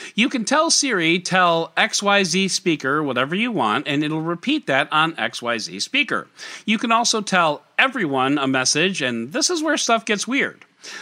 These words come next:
On Google, if you broadcast something, every speaker in the house repeats the announcement. On HomePod or in the Apple ecosystem,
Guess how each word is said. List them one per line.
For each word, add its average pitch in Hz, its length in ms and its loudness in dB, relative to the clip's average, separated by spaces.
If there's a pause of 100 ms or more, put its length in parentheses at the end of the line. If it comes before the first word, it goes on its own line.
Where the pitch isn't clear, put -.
On 196 240 4
Google, 214 360 2
if 127 140 -4
you 131 100 -2
broadcast 147 580 0
something, 117 500 -4
every 214 280 0
speaker 180 360 -4
in 147 80 -2
the 143 80 -2
house 170 320 0
repeats 127 420 -8
the 110 160 -8
announcement. 175 600 -2 (420)
On 156 180 2
HomePod 165 720 2
or 139 160 -2
in 139 100 0
the 135 180 -2
Apple 139 340 -4
ecosystem, 127 920 -4